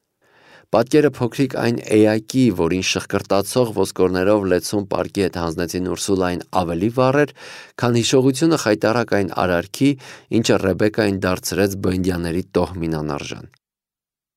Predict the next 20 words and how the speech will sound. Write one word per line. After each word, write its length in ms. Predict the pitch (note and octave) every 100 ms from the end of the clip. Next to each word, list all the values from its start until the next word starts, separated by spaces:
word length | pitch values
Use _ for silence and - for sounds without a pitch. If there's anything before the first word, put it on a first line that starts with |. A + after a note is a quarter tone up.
| _
Աուրելիանո 540 | - F#2+ F#2+ F#2+ G2+ G2
երկրորդը 640 | F2+ F#2 C#3 C#3 A2 E2
վճռեց, 360 | F#2+ A2 A#2 G2+
որ 200 | G2+ - - - -
հարկավոր 440 | A2 - B2 B2+ B2+
է 40 |
տուն 300 | - A#2+ A#2+ G2+
բերել 300 | G2 F#2+ F#2
Ռեբեկային 560 | F#2 G2+ A2 F2+ E2
և 160 | E2 -
հոգ 240 | G#2 A2
տանել 400 | - D#2+ E2 F2+
նրա 240 | F2 E2 F2
մասին։ 460 | F2 - D2+ C2 _ _ _ -
Սակայն 640 | - - - C#3 C#3+ C#3 -
Ռեբեկայի 480 | B2 B2 C3+ C3 B2+ -
անհեթեթ 460 | A#2 A2+ A#2 C3 B2+
համառության 540 | F#2+ F2 F#2 F#2+ A#2+ A2
պատճառով 440 | F#2 - F#2 B2
նրա 180 | G#2+ F#2+